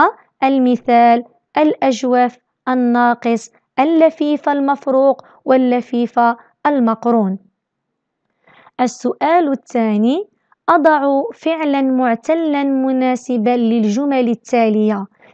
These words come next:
إذن لدينا هنا ثلاث جمل سنقرأها ونبحث عن الفعل المعتل الذي يناسب كل فراغ من هذه الجمل. الجملة الأولى:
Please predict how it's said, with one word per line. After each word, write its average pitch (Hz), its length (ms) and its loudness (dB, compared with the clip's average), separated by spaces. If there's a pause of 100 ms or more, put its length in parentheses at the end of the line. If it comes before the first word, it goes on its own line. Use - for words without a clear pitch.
(140)
إذن 233 300 0
لدينا 233 500 0
هنا 220 420 -2 (100)
ثلاث 226 480 -2
جمل 214 560 -2 (460)
سنقرأها 247 1080 0 (440)
ونبحث 262 960 0 (320)
عن 240 260 0
الفعل 277 520 0
المعتل 247 840 0 (380)
الذي 247 500 2
يناسب 240 880 0
كل 262 340 0
فراغ 233 680 0
من 285 240 -2
هذه 220 480 0
الجمل. 202 480 -2 (460)
الجملة 277 520 0
الأولى: 226 760 0